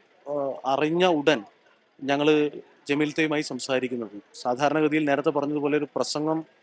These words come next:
തയ്യാറെടുത്ത് വന്ന് നന്നായി പ്രസംഗിക്കുന്ന ഒരു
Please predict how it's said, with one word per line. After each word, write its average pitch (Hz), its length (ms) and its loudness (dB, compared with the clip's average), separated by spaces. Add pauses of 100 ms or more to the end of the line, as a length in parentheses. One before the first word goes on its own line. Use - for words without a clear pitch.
(320)
തയ്യാറെടുത്ത് 151 520 2
വന്ന് 147 400 -2 (640)
നന്നായി 139 320 2
പ്രസംഗിക്കുന്ന 156 880 -4 (760)
ഒരു 143 420 0